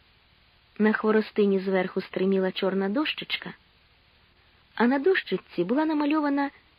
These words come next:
біла пляшка й чарка. Йому закортіло заглянуть в той шинк, бо таких шинків давніше не було в Журбанях.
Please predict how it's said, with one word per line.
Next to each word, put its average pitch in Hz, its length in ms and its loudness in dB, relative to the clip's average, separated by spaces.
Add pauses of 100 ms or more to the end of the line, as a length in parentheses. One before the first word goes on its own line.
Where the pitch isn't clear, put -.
(240)
біла 240 380 2
пляшка 269 500 -2
й 190 80 0
чарка. 190 520 -6 (2250)
Йому 214 320 4
закортіло 220 680 0
заглянуть 202 720 0
в - 60 -14
той 175 220 0
шинк, 165 520 -2 (1000)
бо 202 140 2
таких 208 340 2
шинків 208 560 2
давніше 190 520 2
не 226 140 2
було 262 220 0
в 262 80 -4
Журбанях. 165 680 -6